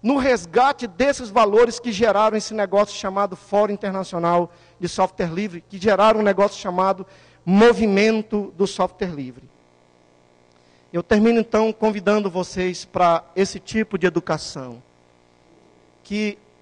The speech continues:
haja liberdade para educar, que os sujeitos não sejam coagidos para aprender ou partici-, participar de um projeto desse, que haja apenas o interesse, o desejo de participar.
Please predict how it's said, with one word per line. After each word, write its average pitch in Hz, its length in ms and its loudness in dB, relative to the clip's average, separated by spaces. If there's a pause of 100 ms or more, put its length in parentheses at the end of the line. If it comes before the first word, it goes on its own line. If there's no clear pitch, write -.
haja 220 360 2
liberdade 196 680 0
para 175 200 -6
educar, 135 500 -12
que - 60 -16
os 208 80 -12
sujeitos 220 420 -2
não 220 160 0
sejam 208 400 0
coagidos 175 1200 0 (760)
para 196 240 4
aprender 196 520 0
ou 190 80 -2
partici-, - 300 -2
participar 170 520 -4
de 156 40 -14
um 160 60 -10
projeto 156 420 -6
desse, 131 300 -12
que - 120 -4
haja 196 300 0
apenas 196 380 -4
o - 20 -8
interesse, 156 640 -6
o 160 60 -20
desejo 160 640 0
de 127 100 -20
participar. - 640 -14